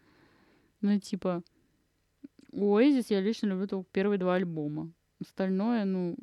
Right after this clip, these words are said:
что-то, ну, какие-то синглы отдельные, да. У Blur я слушала все, по-моему. Ну, ко-, кроме, может быть, Leisure, ну, типа, Shoegaze, ну, не знаю, не помню вообще.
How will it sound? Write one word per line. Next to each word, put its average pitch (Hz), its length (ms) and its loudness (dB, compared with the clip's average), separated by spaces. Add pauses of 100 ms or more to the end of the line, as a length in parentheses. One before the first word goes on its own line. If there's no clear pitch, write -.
что-то, - 380 -14
ну, 185 240 -6 (100)
какие-то - 320 -8
синглы 220 480 2
отдельные, 165 760 -2 (220)
да. 160 400 -4 (1120)
У 156 60 -2
Blur 196 400 2
я 185 100 2
слушала 202 460 -4
все, - 460 -6 (160)
по-моему. 151 520 -8
Ну, 175 140 -12
ко-, 180 220 -6
кроме, 185 320 -4
может 170 240 -4
быть, - 120 -14
Leisure, 156 640 -2
ну, 147 260 -8
типа, - 460 -12 (120)
Shoegaze, 156 520 -10 (140)
ну, 156 320 -6 (720)
не 170 80 -8
знаю, 160 260 -4
не 175 80 -2
помню 165 360 -2
вообще. 143 380 -10